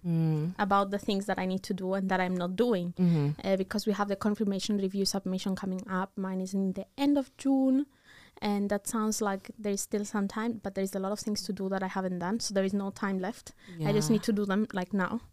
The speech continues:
Speaker 2: But also I'm in this weird mood today, so I might be a bit more hyper because I had a meeting from nine till twelve
Speaker 1: Oh.
Speaker 2: about teaching the course that I have been teaching in and planning for the next year. So I like the fact that they are sort of including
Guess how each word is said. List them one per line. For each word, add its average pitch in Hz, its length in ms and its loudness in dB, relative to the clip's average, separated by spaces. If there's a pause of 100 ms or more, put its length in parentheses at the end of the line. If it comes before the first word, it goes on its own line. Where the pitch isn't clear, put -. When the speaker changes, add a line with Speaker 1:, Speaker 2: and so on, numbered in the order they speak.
(420)
Speaker 2:
But 214 120 4
also 220 260 4
I'm 214 300 4
in 208 160 4
this 202 160 0
weird 208 200 4
mood 208 220 2
today, 202 300 -2
so 202 160 -2
I - 20 -2
might 190 220 -4
be 190 100 -6
a 180 60 -2
bit 190 120 -4
more 196 160 0
hyper 202 440 -2
because 196 360 -4
I 208 60 -4
had 226 380 -4 (760)
a 233 80 8
meeting 285 400 8
from 233 220 4
nine 254 240 6
till 240 180 2
twelve 233 640 4
Speaker 1:
Oh. 202 300 4
Speaker 2:
about 208 480 4 (500)
teaching 240 520 0
the 214 100 2
course 220 280 4
that 220 120 4
I 220 60 4
have 220 160 -2
been 214 140 2
teaching 226 360 0
in 214 160 4
and 196 180 0
planning 202 320 2
for 220 140 -4
the 196 100 -2
next - 380 -6
year. 190 280 -6
So 247 160 -4
I 220 160 -2
like 196 340 -2
the 233 60 2
fact 214 280 0
that 202 160 -4
they 196 80 -2
are 185 80 -2
sort 190 260 -4
of 214 60 -6
including 202 500 0